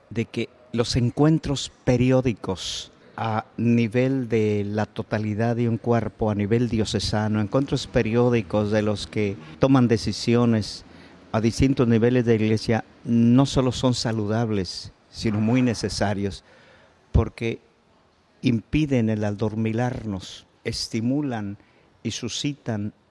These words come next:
mayor entrega y mayor seguridad, no en nuestros, eh, nuestras herramientas,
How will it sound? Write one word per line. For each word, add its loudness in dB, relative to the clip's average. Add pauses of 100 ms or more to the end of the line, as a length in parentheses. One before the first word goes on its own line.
mayor -2 (200)
entrega -4 (680)
y -4 (100)
mayor -4 (120)
seguridad, -6 (300)
no 2
en 2
nuestros, -4
eh, -4
nuestras -4
herramientas, -2